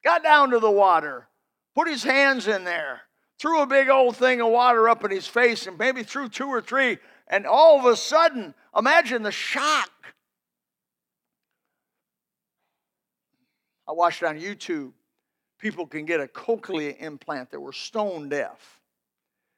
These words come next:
and they are able to hear. Go to YouTube and type that in, and you'll see their reaction the first time they ever hear sound.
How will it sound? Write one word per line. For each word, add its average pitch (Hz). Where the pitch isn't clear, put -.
and 151
they 156
are 143
able 196
to 160
hear. 196
Go 262
to 240
YouTube 220
and 135
type 185
that 160
in, 165
and 165
you'll 180
see 262
their 220
reaction 180
the 143
first -
time 190
they 147
ever 170
hear 165
sound. 147